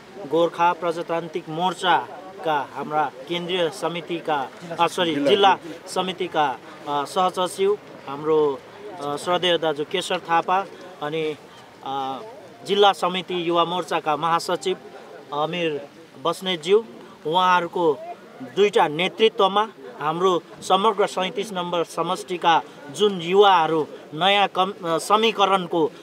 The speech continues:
Speaker 1: साथमा लिएर, नयाँ झन्डाको साथमा आज यस सैँतिस नम्बर समष्टिमा पनि नयाँ समीकरण, बौद्धिक विकास अनि नयाँ समीकरण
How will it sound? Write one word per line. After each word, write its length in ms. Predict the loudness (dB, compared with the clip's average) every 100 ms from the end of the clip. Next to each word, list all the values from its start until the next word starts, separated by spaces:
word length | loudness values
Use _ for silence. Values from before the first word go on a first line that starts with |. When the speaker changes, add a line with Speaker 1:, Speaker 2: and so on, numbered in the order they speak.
| -14
Speaker 1:
साथमा 580 | -2 4 6 4 2 2
लिएर, 360 | 4 0 0 0
नयाँ 300 | 2 4 2
झन्डाको 480 | 0 2 2 2
साथमा 540 | 0 4 4 2 -2 -2 -8 -18 -6 4
आज 440 | 4 4 2 0 -2 -8
यस 220 | 2 2 2 -6 -14 -4
सैँतिस 380 | -2 0 0 2
नम्बर 240 | 2 2
समष्टिमा 640 | 2 0 0 -2 2 2
पनि 320 | 4 4 2 0 -8 -6
नयाँ 280 | 0 2 2
समीकरण, 680 | 2 0 0 2 4 4 2 -8 -18 -16 0
बौद्धिक 400 | 4 4 4 2
विकास 640 | 0 0 6 6 4 -4 -18 -20 -16 -6
अनि 260 | -2 -2 -2
नयाँ 320 | 2 4 4
समीकरण 760 | 2 0 2 4 6 6 4